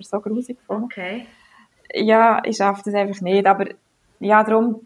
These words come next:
Speaker 1: gibt's halt bei uns nicht, nicht viel rohes Gemüse. Also ich hoffe, er klein wird zu essen und dass er es dann wieder,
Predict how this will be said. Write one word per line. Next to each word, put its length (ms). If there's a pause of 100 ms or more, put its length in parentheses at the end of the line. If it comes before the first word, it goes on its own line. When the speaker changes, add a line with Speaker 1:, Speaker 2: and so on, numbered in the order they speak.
Speaker 1:
gibt's 220
halt 160
bei 60
uns 140
nicht, 280
nicht 220
viel 200
rohes 280
Gemüse. 240
Also 120
ich 120
hoffe, 160 (120)
er 120
klein 540
wird 240
zu 40
essen 440
und 100
dass 80
er 60
es 100
dann 120
wieder, 320